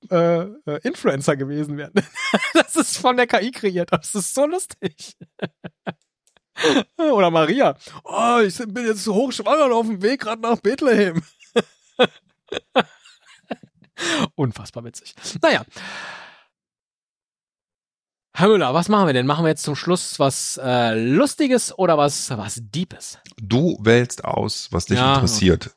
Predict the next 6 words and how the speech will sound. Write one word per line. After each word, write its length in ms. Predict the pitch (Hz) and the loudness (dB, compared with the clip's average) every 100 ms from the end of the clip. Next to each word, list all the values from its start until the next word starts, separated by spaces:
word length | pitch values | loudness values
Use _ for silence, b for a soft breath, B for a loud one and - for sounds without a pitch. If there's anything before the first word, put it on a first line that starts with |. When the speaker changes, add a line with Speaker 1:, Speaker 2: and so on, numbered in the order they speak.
| - | -4
Speaker 2:
Achte 280 | 98 98 - | -2 -2 0
jetzt 200 | 98 - | 0 2
nicht 160 | 110 - | 0 0
auf 160 | 107 - | -4 -2
Dramaturgie. 1200 | 82 80 82 - _ _ - - 85 82 87 82 _ _ _ b b _ | 0 2 2 0 _ _ -8 -6 -6 -6 -6 -8 _ _ _ b b _
Speaker 1:
Okay. 280 | - 160 - | -2 -2 -4